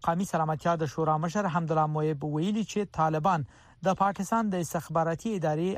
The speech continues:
آی اس آی په لمسون په افغانستان کې جګړه کوي او د خپل هیواد اډانه ورانوي. حمدالله مویب د زیارت یا پنجشنبې په ورځ د افغانستان د پوځ د نوي مشر د پیژندګلوي په دستوره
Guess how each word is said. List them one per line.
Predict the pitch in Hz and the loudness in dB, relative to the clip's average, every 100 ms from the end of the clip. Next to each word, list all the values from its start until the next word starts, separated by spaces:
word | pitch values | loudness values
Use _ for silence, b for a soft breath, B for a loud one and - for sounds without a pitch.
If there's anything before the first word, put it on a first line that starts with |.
| 170 | 0
آی | 160 160 | 0 -2
اس | 143 - 170 | -4 -2 -2
آی | 170 - | -2 -2
په | 151 | -2
لمسون | 151 139 - 254 | -2 -4 -4 -4
په | - - - 185 196 | -6 -18 -2 0 2
افغانستان | - 233 254 233 | 2 2 2 0
کې | - 165 | -2 -2
جګړه | 165 175 220 | 0 0 -2
کوي | 214 208 196 | -2 0 0
او | 175 | 0
د | 160 | -2
خپل | - 165 147 | -2 -2 0
هیواد | 156 165 156 170 | 2 2 2 0
اډانه | 156 151 151 170 | 2 2 2 0
ورانوي. | 160 165 160 147 139 - _ b b b b - | 2 0 0 -2 -4 -8 _ b b b b -6
حمدالله | 147 147 147 151 | -2 2 2 2
مویب | 151 185 156 | 0 0 0
د | 165 139 | -2 0
زیارت | 151 147 180 - | 0 2 0 0
یا | 147 | -2
پنجشنبې | 180 165 175 165 143 | 0 -2 -2 -2 -2
په | 151 | 0
ورځ | 180 202 - B B B | 0 -2 -8 B B B
د | 170 | 0
افغانستان | 170 185 185 - 226 202 | 2 2 0 0 0 0
د | 175 - | -2 0
پوځ | 202 214 151 147 | 0 0 -2 -2
د | 170 | 0
نوي | 202 220 190 180 | 0 0 0 0
مشر | 208 - 175 | 0 -2 -2
د | 170 - | -2 -2
پیژندګلوي | 160 170 156 170 185 226 - | -2 -2 -2 -2 0 -2 -2
په | 160 | -2
دستوره | 160 - 165 | -2 -2 -2